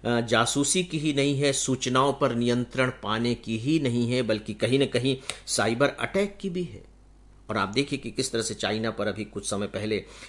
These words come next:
अ, ऑस्ट्रेलिया ने ये आरोप लगाया भी है कि उसके यहाँ साइबर अटैक किया गया है। तो दोस्तों, इसे ही, अ, हमारे जो केंद्रीय मंत्री हैं उन्होंने आत्मनिर्भरता के एक अवसर के रूप में, अ, व्याख्यायित किया था और मुझे लगता है कि सिविल सर्विस एग्जामिनेशन की दृष्टि से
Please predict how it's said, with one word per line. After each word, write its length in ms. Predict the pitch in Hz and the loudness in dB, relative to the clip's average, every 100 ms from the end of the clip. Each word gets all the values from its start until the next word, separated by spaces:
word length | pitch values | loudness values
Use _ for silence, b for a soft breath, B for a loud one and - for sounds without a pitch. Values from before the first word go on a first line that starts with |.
| - | -6
अ, 20 | |
ऑस्ट्रेलिया 640 | 110 104 - 113 110 113 | -2 -2 -2 -2 0 2
ने 140 | 110 110 | 2 0
ये 220 | 101 101 | -2 -4
आरोप 380 | 101 104 107 92 | -4 -4 -4 -4
लगाया 360 | 98 123 180 | -4 -2 -2
भी 140 | 151 117 | -2 -2
है 120 | 117 | -4
कि 140 | - | -4
उसके 220 | 104 - 104 | -6 -4 -4
यहाँ 140 | 101 | -4
साइबर 380 | - 101 107 104 | -4 -2 -2 -2
अटैक 400 | 87 - 98 - - - - | -4 -6 -8 -10 -20 -20 -10
किया 200 | 123 98 | -4 -4
गया 220 | 85 78 | -6 -12
है। 160 | 78 - - B B - | -12 -16 -20 B B 0
तो 60 | 131 | 6
दोस्तों, 340 | 160 165 170 - | 6 6 4 4
इसे 260 | 151 - 175 | 4 6 4
ही, 300 | 135 131 131 B B - | 4 -2 -4 B B -6
अ, 40 | 104 | 0
हमारे 360 | 104 110 107 | 2 2 0
जो 120 | 101 | 0
केंद्रीय 360 | 101 135 143 147 | 2 4 4 4
मंत्री 320 | 120 117 117 | 4 2 0
हैं 60 | 113 | 0
उन्होंने 260 | 113 113 | 2 0
आत्मनिर्भरता 920 | - 107 107 110 104 95 120 120 123 - | 0 -2 -2 -2 -2 0 -2 -2 -4 -2
के 120 | 117 | -4
एक 160 | 98 101 | -2 0
अवसर 320 | 110 - 135 | 0 0 -2
के 240 | 131 117 101 | 0 -2 0
रूप 380 | 98 117 120 110 | 0 -2 -2 0
में, 260 | 117 131 | 4 6
अ, 100 | - B B - | 4 B B -6
व्याख्यायित 720 | 101 98 104 113 - 117 113 | -4 0 0 -2 0 0 0
किया 220 | - 117 | 2 2
था 180 | 120 123 | 2 0
और 160 | 90 107 | 0 0
मुझे 200 | 107 101 | 0 0
लगता 260 | 104 - | 0 0
है 120 | 117 117 | -2 -2
कि 140 | 107 | -4
सिविल 240 | - 147 | 0 0
सर्विस 320 | 147 120 120 110 | 2 -2 -2 -2
एग्जामिनेशन 560 | 101 101 101 104 101 | 0 0 0 -2 -4
की 160 | 104 107 | -4 -2
दृष्टि 340 | 120 127 123 | 0 0 -2
से 200 | 123 156 | -2 -4